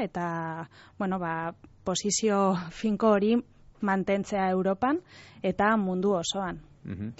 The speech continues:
Speaker 2: Trumpen mehatxuek, akaso, ba, ez da eragin zuzenik izango, mehatxuetan geratuko dira, baina egoerak esan dugu, ba, eukileikela eragina, ez da? Eta igarten be, hasita dagoz,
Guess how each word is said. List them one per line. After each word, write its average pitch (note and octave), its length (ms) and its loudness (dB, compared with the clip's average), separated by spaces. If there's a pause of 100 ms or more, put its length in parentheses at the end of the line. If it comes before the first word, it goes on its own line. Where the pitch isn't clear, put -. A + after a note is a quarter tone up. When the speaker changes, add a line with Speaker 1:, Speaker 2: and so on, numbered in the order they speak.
(200)
Speaker 2:
Trumpen D3 420 4
mehatxuek, C#3+ 440 4
akaso, D#3 500 2
ba, A2 360 2
ez A2 120 -2
da C3+ 100 2
eragin B2 400 2
zuzenik B2 520 -2
izango, B2+ 420 0
mehatxuetan A#2 600 2
geratuko A#2 380 4
dira, A#2+ 240 4
baina D3 480 2 (240)
egoerak C3+ 560 4
esan C#3 160 -4
dugu, C3+ 260 2
ba, B2 140 2
eukileikela A2+ 480 2
eragina, B2+ 400 0
ez F#2 100 -2
da? D#3 60 0
Eta A#2 140 -2
igarten A#2 420 0
be, C3 100 6 (100)
hasita A#2+ 360 -2
dagoz, D3 400 0